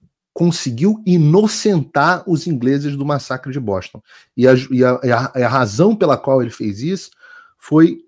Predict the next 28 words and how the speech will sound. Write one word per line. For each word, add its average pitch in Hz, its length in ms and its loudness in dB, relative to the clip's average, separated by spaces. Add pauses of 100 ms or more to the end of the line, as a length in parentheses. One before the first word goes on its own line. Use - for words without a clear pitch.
(100)
porque 160 320 0
ele 165 80 4
acreditava 147 560 -2
que 151 160 -10
todos 170 440 2
mereciam 151 640 -4
o 143 60 -4
devido 135 320 -4
processo 127 460 -8
legal, 117 340 0
até 123 400 0
os 170 220 2
ingleses 139 480 -2
que - 120 -6
eram 135 160 0
seus 131 240 -6
algozes. 98 540 -2 (320)
Essa 208 340 4
é 220 40 4
a - 20 4
diferença 143 640 0 (260)
desse 135 360 0
comentário, 110 580 -2 (260)
da 110 140 0
guilhotina 139 800 0
ou 143 120 0
da 139 120 0
força. - 420 -8